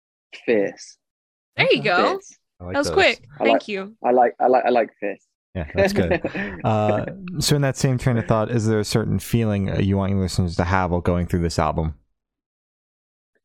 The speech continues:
Speaker 1: I mean, like I said, people can consume art in different ways. People can write art in different ways. So I'd never tell someone how they should or shouldn't consume something.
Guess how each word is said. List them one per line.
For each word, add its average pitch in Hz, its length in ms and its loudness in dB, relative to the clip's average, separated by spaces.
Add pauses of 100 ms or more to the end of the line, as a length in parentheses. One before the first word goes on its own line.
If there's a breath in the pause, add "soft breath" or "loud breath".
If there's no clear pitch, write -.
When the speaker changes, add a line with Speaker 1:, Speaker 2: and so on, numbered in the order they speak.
(600)
Speaker 1:
I 170 60 0
mean, 165 300 0 (600)
like 170 200 0
I - 40 -16
said, 131 340 2
people 135 280 0
can 113 360 -4 (140)
consume 120 440 -2
art 110 200 2
in 107 60 -4
different 107 260 -6
ways. 110 300 2
People 110 220 -6
can 104 160 -12
write 110 280 0
art 104 240 -2
in 110 60 -10
different 101 300 -12
ways. 104 320 -2
So 107 140 0
I'd 110 60 -2
never 110 240 -2
tell 107 300 -2
someone 107 300 -10 (100)
how 104 360 0 (460)
they 107 80 0
should 113 300 2
or 104 120 4
shouldn't - 380 -4
consume 113 460 -8
something. 127 440 -6